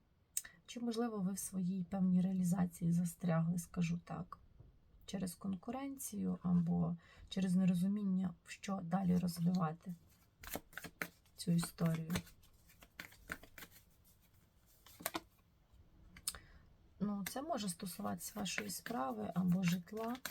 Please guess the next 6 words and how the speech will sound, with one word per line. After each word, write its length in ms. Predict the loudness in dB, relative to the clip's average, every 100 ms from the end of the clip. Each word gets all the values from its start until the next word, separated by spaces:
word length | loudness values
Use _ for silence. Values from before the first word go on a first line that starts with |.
| -12 -20 -20 -20 -20 -20 -10
партнерства 680 | -6 -4 -4 -4 -6 -10 -14
в 80 | -12
тому 320 | -8 -6 -4
ж 80 | -6
числі. 520 | -10 -10 -10 -8 -8 -8 -10 -14 -14 -16 -18 -14 -14 -14 _ _ _ _ -20 _ _ _ _ _ -20 -14 -10 -10 _ _ _ _ _ _ _ _ -20 _ _ _ -12 -12 _ _ -4
Зустрічі, 680 | 0 0 -2 -10 -12 -10